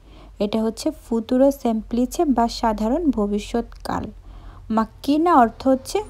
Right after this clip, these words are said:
গাড়ি। Quando comprerai la macchina অর্থ কবে তুমি গাড়িটি কিনবে। Quando hai deciso di venire?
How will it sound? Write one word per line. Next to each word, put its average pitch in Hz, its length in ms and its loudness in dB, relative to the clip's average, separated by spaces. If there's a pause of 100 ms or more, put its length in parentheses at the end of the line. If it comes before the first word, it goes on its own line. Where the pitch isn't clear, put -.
(140)
গাড়ি। 190 420 2 (460)
Quando 220 400 4 (280)
comprerai 220 760 2 (220)
la 233 160 6 (220)
macchina 254 760 4 (320)
অর্থ 294 380 0 (280)
কবে 208 320 2
তুমি 262 400 2
গাড়িটি 214 640 0 (160)
কিনবে। 202 420 0 (2250)
Quando 339 420 2 (180)
hai 277 300 0
deciso 240 840 -4
di 220 100 -6 (160)
venire? 262 720 0